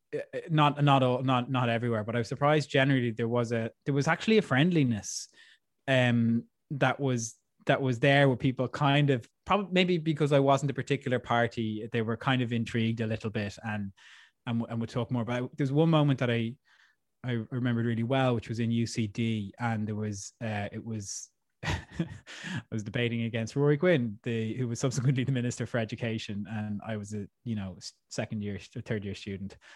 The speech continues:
um, not, not, not there, but anyway, it, it, ro-, it was an educate, it was a, a debate about various issues for the university, but there was a university lecturer in the audience who asked a question that was related to the uni-, um, kind of,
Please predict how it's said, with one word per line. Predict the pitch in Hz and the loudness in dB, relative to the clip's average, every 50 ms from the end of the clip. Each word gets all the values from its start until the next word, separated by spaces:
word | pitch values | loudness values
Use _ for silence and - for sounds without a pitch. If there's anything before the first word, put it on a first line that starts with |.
| - _ - | -20 _ -4
um, | 120 117 117 117 113 120 - - - _ _ - | -2 0 0 0 0 -2 -6 -10 -20 _ _ -8
not, | 123 120 120 113 - 113 | -4 -2 -2 -4 -4 -6
not, | 110 107 - 123 | -10 -10 -8 -8
not | 113 98 | -10 -8
there, | - 98 92 | -6 -8 -8
but | 92 107 - - | -8 -8 -8 -6
anyway, | 123 113 104 95 - _ | -4 -4 -4 -6 -8 _
it, | - 143 - - - | -10 -12 -10 -8 -8
it, | 156 120 156 | -8 -6 -2
ro-, | 156 156 151 - - - - | 0 0 0 0 -2 -4 -2
it | 160 135 | 0 2
was | 135 135 | 2 2
an | 147 143 | 4 4
educate, | 143 143 147 151 147 147 139 135 127 | 4 4 4 2 2 2 2 2 2
it | 156 147 | 2 2
was | 135 127 135 | 2 2 2
a, | 127 123 - - | -2 -2 -4 -6
a | - | -4
debate | 139 139 120 135 135 139 131 131 - - | -2 0 2 4 4 4 2 0 -2 -6
about | 127 110 120 117 113 113 - _ _ - | -6 -2 0 0 0 0 -2 _ _ -6
various | 120 113 110 107 104 - 110 | -4 -2 -2 -2 -2 -4 -4
issues | 104 - 110 104 101 - | -4 -4 -4 -4 -6 -4
for | - 127 113 104 | -4 -2 -2 -2
the | 104 | -2
university, | 104 104 101 101 104 104 104 - - 101 | -4 -4 -4 -4 -4 -6 -6 -6 -8 -8
but | 95 107 101 | -8 -8 -6
there | - 110 | -4 -4
was | 107 104 | -4 -2
a | 110 | -2
university | 110 120 123 123 113 117 117 - 117 | 0 0 0 2 0 -2 -2 -2 -4
lecturer | 107 110 113 117 - - - 107 101 95 95 | -4 -4 -4 -6 -6 -4 -4 -4 -4 -4 -6
in | 95 95 | -6 -6
the | 95 98 | -6 -6
audience | 98 92 95 92 98 92 85 92 107 - - _ - - - - - _ - | -4 -4 -4 -6 -6 -8 -8 -10 -12 -14 -18 _ -20 -20 -20 -20 -20 _ -10
who | 113 113 110 | -6 -2 -2
asked | 107 110 - - | -2 -2 -4 -6
a | - | -12
question | - - 110 104 - - - 104 | -10 -8 -6 -6 -6 -6 -8 -10
that | 95 - | -10 -10
was | - 101 92 98 | -12 -12 -10 -8
related | 101 104 101 101 101 101 95 98 - | -8 -6 -6 -6 -6 -8 -10 -10 -12
to | - - 98 95 90 - - _ _ _ | -10 -10 -8 -8 -8 -10 -12 _ _ _
the | - 107 101 98 95 92 90 - - 95 92 - _ | -10 -8 -8 -6 -8 -8 -10 -12 -14 -20 -20 -20 _
uni-, | - 113 107 107 101 101 92 - - _ 110 117 113 | -12 -10 -8 -6 -6 -6 -8 -10 -14 _ -8 -6 -4
um, | 107 101 98 95 92 92 - _ _ _ _ _ _ | -4 -4 -6 -6 -8 -10 -12 _ _ _ _ _ _
kind | - - 110 | -8 -6 -6
of, | 98 92 - | -6 -6 -10